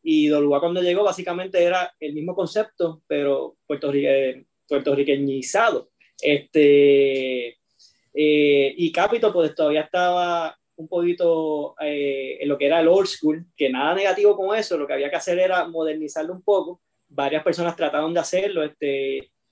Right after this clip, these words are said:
siempre pienso que Carlos y no, no tanto Víctor Llovica, porque Víctor era más, este, lo que era administrativo, pero Carlos era un poquito más cerrado en eso, por alguna razón, él, él lo tendrá,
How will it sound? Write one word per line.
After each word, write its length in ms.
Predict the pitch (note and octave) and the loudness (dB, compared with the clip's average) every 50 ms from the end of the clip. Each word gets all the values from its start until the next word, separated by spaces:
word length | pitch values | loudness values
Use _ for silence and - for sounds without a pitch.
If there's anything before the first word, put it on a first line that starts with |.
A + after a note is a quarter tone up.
| _ _ _ | _ _ _
siempre 400 | _ - D#3+ E3 E3 D#3+ F#3 F#3 | _ -2 0 0 2 2 2 2
pienso 340 | F#3 F3+ F#3 F#3+ F#3 G3+ E3 | 2 2 0 0 0 0 0
que 160 | E3 E3 D#3 | 0 0 0
Carlos 1000 | - E3 D#3+ F3 F3+ F#3 F#3 F3+ F3+ F3 F3 E3+ E3+ E3+ D#3+ C#3+ - - - _ | 2 2 2 2 2 0 0 2 2 4 4 4 4 4 2 0 -6 -16 -20 _
y 600 | - D#3+ D#3 D#3 D#3 D#3 D#3 D3+ D3+ D3 D3 C#3+ C#3 | -8 -6 -4 -4 -2 -2 -2 0 0 -2 -2 -4 -6
no, 240 | C#3+ C#3 C#3 D3 D3+ | -8 -8 -8 -6 -4
no 140 | D#3+ F3+ F#3+ | -2 -2 -2
tanto 240 | G#3+ A3 A3 A3+ G#3+ | -2 -2 0 2 2
Víctor 240 | G#3 G#3 - G#3 | 2 2 0 0
Llovica, 380 | F#3+ F#3 E3 F3 F3 D#3 D3+ C3+ | 0 2 2 2 0 -2 -2 -4
porque 160 | C3 C3 C3 | -6 -6 -8
Víctor 340 | C3 D3 D3+ - F#3 F3+ F3+ | -8 -8 -6 -4 -2 0 0
era 180 | F3 F3 F3 E3+ | 0 0 0 0
más, 420 | E3 E3+ E3 E3+ E3+ E3 E3 D#3+ | -2 -2 -4 -4 -4 -4 -6 -8
este, 140 | - - D#3 | -6 -6 -6
lo 100 | D3+ C#3+ | -6 -4
que 120 | C#3 C#3+ | -4 -4
era 440 | C#3+ D#3 D#3+ D#3+ D#3 D#3 D3 C#3+ - - C#3 | -2 0 0 0 0 0 -2 -4 -6 -10 -10
administrativo, 760 | C#3+ D3 D3+ D3 C#3+ C#3 D#3 C#3+ C#3+ D#3+ D#3 C#3+ C3 B2+ _ - | -10 -8 -8 -8 -6 -4 -6 -4 -4 -2 -4 -4 -4 -6 _ -6
pero 280 | D3+ C#3 C#3 C#3 C3+ | -4 -2 -2 -2 -2
Carlos 320 | - C#3 C#3 D3 E3+ E3 F3 | -2 -2 0 0 0 2 0
era 100 | F3 F3 | 0 -2
un 80 | F3 | -2
poquito 340 | - F3 F3 F3+ F3 F3 E3+ | 0 0 0 0 0 -2 -4
más 280 | E3+ E3 E3+ E3 - - | -4 -6 -6 -6 -6 -6
cerrado 480 | E3+ D#3 D3+ D#3+ E3+ E3+ F3 F3 F3+ | -6 -6 -4 -2 0 2 2 0 0
en 80 | F3+ F3 | -2 -4
eso, 280 | D#3+ C#3+ - - - _ _ _ _ _ _ | -6 -6 -8 -12 -20 _ _ _ _ _ _
por 160 | - C#3+ C3+ | -2 -2 0
alguna 320 | C3 B2+ B2+ C#3+ D3+ D3+ E3 | 0 -2 -2 -2 -2 -2 -2
razón, 340 | F3 - - E3+ F3+ F#3 | -4 -4 -4 -4 -4 -4
él, 160 | D#3 C#3 C3 D3 | -6 -10 -8 -4
él 140 | - C#3 C#3 | -4 -2 -2
lo 120 | C#3 D3+ D3 | 0 0 0
tendrá, 320 | E3+ E3 E3+ F3+ F#3+ | 0 0 -2 -2 -4